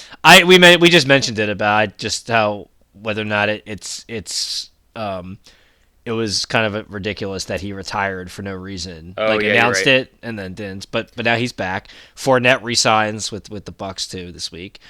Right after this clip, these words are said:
Speaker 1: Um, Amari Cooper got traded too. Got
Speaker 2: To
Speaker 1: traded from
Speaker 2: Cleveland?
Speaker 1: Dallas to the, the Cleveland Browns for a fifth round pick.
Speaker 2: Something like that, yeah. Not that much.
Speaker 1: Yeah,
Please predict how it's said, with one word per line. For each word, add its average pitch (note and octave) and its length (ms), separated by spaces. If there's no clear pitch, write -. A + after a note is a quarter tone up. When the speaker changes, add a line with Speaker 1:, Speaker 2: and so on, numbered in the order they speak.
Speaker 1:
Um, A#2 600
Amari C#3 300
Cooper B3 320
got G#2+ 180
traded A#2 360
too. E3+ 220
Got C3 80
Speaker 2:
To - 40
Speaker 1:
traded C3+ 340
from - 20
Speaker 2:
Cleveland? C3 280
Speaker 1:
Dallas C3 580
to C3 140
the, G#2 400
the G#2+ 100
Cleveland A#2 340
Browns B2 420
for A2 320
a G2+ 340
fifth - 1000
round E3 420
pick. - 500
Speaker 2:
Something G#2+ 280
like G2+ 140
that, G2+ 180
yeah. G2 380
Not A#2 260
that G#2 140
much. G#2+ 300
Speaker 1:
Yeah, G#2+ 260